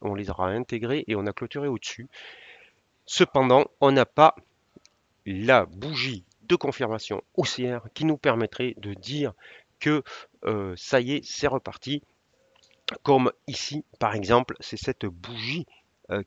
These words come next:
qui avait donné le, euh, son de la reprise. Ici,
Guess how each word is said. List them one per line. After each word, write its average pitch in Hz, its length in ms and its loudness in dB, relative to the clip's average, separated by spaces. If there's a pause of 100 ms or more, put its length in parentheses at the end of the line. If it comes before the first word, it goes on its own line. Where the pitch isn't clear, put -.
qui 139 240 -8 (100)
avait 101 220 -6
donné 120 380 -2 (380)
le, 107 540 -4 (400)
euh, 85 320 -10
son - 340 0
de 101 140 -4
la 127 100 2
reprise. 135 580 -2 (1200)
Ici, 151 380 -10